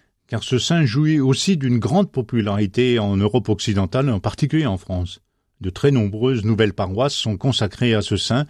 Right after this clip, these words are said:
et toutes les églises ont une icône de ce saint. Alors je cite les deux livres, Saint Nectaire, Le saint de notre siècle de Sotos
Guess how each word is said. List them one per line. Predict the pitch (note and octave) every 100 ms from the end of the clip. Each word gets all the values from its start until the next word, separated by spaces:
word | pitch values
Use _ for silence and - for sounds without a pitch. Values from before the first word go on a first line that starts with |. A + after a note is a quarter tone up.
| - - _ -
et | G#2
toutes | - F3 C#3+
les | G#2 G2
églises | F2+ A#2+ A#2
ont | A#2
une | A2
icône | G#2+ F#2 A2+ G2+
de | G2
ce | -
saint. | F#2+ - E2+ - _ _
Alors | G#2 A#2+
je | A2
cite | B2+ D#3+ D3
les | A#2+ G2+
deux | G#2+
livres, | A#2 F3+ E3+ G2+ _ - - -
Saint | - C3+
Nectaire, | C3 A#2 - C3+ E3 E3+ _ _ _
Le | A#2
saint | A#2+ - B2+
de | B2+ A#2
notre | A2 - G2+
siècle | - - D3
de | A2+ G#2
Sotos | - A2+ A#2+ G#2